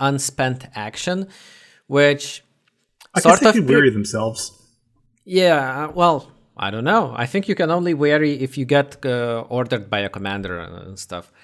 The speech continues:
Speaker 1: But the thing, the, the thing is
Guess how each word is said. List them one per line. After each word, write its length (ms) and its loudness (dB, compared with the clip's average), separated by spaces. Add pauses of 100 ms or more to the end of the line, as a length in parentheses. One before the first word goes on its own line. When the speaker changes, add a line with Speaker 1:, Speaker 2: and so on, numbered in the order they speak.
(400)
Speaker 1:
But 440 2 (480)
the 100 -4
thing, 280 -2
the, 320 -8
the 320 -12
thing 300 -4
is 1800 -8